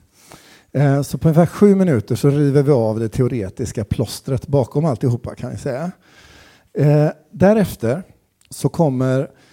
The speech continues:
eh, Anders Hultman, var är du någonstans? Där har vi Anders. Eh,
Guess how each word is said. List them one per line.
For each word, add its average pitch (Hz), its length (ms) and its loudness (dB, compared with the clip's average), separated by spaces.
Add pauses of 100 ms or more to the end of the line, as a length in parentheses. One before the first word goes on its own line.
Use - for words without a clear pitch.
(240)
eh, 127 320 -2
Anders 131 360 -2
Hultman, 160 480 -2 (240)
var 127 200 -6
är 127 40 -2
du 123 100 -2
någonstans? 175 520 -8 (360)
Där 113 180 -4
har 143 80 -4
vi 156 60 -4
Anders. 156 420 -6 (640)
Eh, 143 400 0